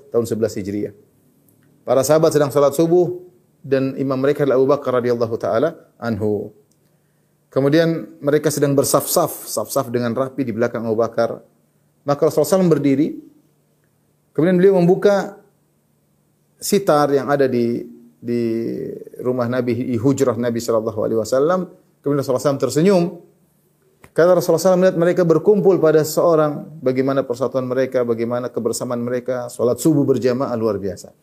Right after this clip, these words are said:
Inilah pemandangan terindah yang Rasulullah sallallahu alaihi wasallam lihat. Rasulullah sangat senang lihat bagaimana murid-muridnya salat subuh berjamaah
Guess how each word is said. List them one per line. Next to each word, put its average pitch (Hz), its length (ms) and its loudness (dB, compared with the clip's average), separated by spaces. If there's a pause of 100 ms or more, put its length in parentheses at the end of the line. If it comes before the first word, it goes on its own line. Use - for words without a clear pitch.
(400)
Inilah 147 220 2
pemandangan 135 560 0
terindah 139 420 0
yang 113 140 -2
Rasulullah 107 240 -4
sallallahu - 0 -
alaihi - 80 -10
wasallam 120 160 -2
lihat. 131 160 0
Rasulullah 120 320 -2
sangat 120 240 -2
senang 160 200 0 (500)
lihat 120 100 -2
bagaimana 123 460 0
murid-muridnya 131 840 -2 (320)
salat 117 320 -4
subuh 131 160 0
berjamaah 139 720 -2